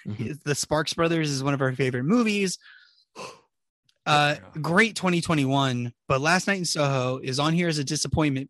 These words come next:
Speaker 2: because it feels like he can't quite nail that tone that he was going for.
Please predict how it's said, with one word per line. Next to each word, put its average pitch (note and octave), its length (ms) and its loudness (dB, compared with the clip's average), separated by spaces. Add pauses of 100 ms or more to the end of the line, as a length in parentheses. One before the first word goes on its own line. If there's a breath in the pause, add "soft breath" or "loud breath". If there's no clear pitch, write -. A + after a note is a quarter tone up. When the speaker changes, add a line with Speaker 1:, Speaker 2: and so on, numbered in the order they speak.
Speaker 2:
because D3 640 -2 (420 loud breath)
it E3 160 -2
feels F#3 600 -2
like B2 500 -4 (340)
he B2 640 -2
can't D#3+ 340 -2
quite C#3 400 0
nail B2 360 -4
that A#2+ 260 -6
tone A2 380 -6
that A2+ 120 -14
he - 80 -12
was C3+ 120 -10
going - 240 -12
for. - 320 -18